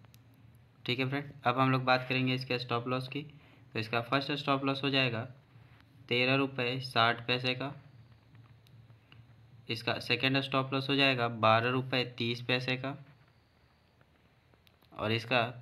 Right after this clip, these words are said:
थर्ड स्टॉप लॉस हो जाएगा ग्यारह रुपये पैंतीस पैसे का।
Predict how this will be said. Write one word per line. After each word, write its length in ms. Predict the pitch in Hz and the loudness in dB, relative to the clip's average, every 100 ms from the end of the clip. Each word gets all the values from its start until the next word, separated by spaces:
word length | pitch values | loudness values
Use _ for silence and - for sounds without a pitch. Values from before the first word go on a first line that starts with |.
| - | -2
थर्ड 200 | 127 131 | 2 2
स्टॉप 340 | 131 131 131 | 2 0 0
लॉस 160 | 131 131 | -4 -2
हो 80 | 131 | 2
जाएगा 360 | 135 131 113 131 - - _ _ _ _ _ _ - _ | 2 2 -2 -8 -14 -20 _ _ _ _ _ _ -20 _
ग्यारह 420 | 113 107 113 117 | -2 2 4 4
रुपये 320 | 127 127 127 117 117 | 0 -2 -2 -2 0
पैंतीस 380 | 110 107 113 110 | 0 0 -6 -4
पैसे 360 | 104 101 101 | -6 -6 -8
का। 180 | - | -10